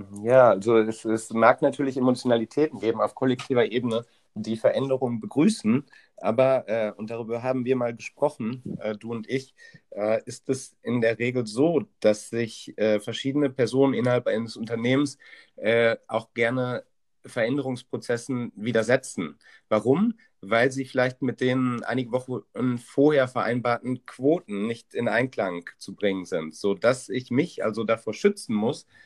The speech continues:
dass ich mich jetzt durch, äh, Veränderungsmoden, äh, von meinen eigentlichen Zielvereinbarungen entferne, diese also nicht mehr einhalte, ähm, die Moden dann aufhören und ich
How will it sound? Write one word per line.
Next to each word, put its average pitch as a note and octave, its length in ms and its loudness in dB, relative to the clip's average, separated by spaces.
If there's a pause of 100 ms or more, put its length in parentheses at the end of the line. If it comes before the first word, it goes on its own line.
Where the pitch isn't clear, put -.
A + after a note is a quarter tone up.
(120)
dass A#2+ 160 -2
ich B2+ 140 -6
mich C3 180 -2
jetzt - 360 0
durch, B2 260 4
äh, A#2 200 4
Veränderungsmoden, B2 1200 0 (260)
äh, A#2+ 180 4
von B2+ 240 -2
meinen A#2+ 300 0
eigentlichen B2+ 680 -6
Zielvereinbarungen A2 1160 -2
entferne, B2+ 520 0
diese G#2+ 220 -6
also A2 180 -4
nicht C3 240 -8
mehr A#2+ 280 0
einhalte, A#2+ 640 -4 (400)
ähm, A#2+ 420 -4
die B2 80 -8
Moden D3 540 -8
dann B2+ 220 -2
aufhören C3+ 640 0 (240)
und B2+ 200 -10
ich C3 300 -14